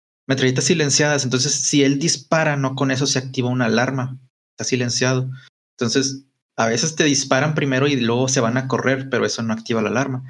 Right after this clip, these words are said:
Hasta que él llama por radio, se activa. Entonces, tú tienes tiempo de evitar la llamada y puedes, o sea,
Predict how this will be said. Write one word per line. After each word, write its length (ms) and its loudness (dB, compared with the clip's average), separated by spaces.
Hasta 300 -8
que 140 0
él 180 0
llama 320 -2
por 180 -4
radio, 340 2
se 100 -2
activa. 440 -4
Entonces, 480 0
tú 240 -6
tienes 440 2
tiempo 400 2
de 120 2
evitar 520 0
la 100 -2
llamada 600 -2
y 200 0
puedes, 380 2
o 60 -6
sea, 400 0